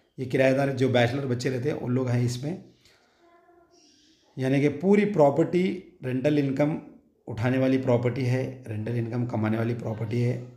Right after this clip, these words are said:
Interested person contact करिए, visit करिए और ऐसी channel से जुड़े रहे ताकि all over हैदराबाद से आपको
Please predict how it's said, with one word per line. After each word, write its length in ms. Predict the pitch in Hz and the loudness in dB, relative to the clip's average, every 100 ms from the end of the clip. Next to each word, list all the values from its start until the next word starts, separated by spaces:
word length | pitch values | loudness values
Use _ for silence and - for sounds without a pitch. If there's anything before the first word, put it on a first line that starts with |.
| - | -10
Interested 440 | 104 110 107 120 | -6 -6 -6 -8
person 300 | 107 117 - | -6 -8 -6
contact 480 | 123 123 101 113 107 | -6 -4 -4 -4 -4
करिए, 220 | 117 120 | -4 -2
visit 320 | 101 98 113 - | -2 -4 -6 -6
करिए 380 | 113 120 135 - - - 113 | -4 -2 -2 -8 -18 -12 -4
और 120 | 117 | -2
ऐसी 280 | 127 - 160 | -2 -2 -2
channel 300 | 131 131 127 | 0 0 0
से 160 | 151 | -2
जुड़े 260 | 117 123 131 | 2 2 2
रहे 160 | 135 | 0
ताकि 280 | 143 127 123 120 - - 123 | 0 -2 0 -4 -6 -12 -4
all 140 | 123 | -2
over 120 | 135 135 | 0 0
हैदराबाद 400 | 120 123 123 127 | 0 0 0 0
से 140 | 143 | -2
आपको 280 | 123 160 | -2 -2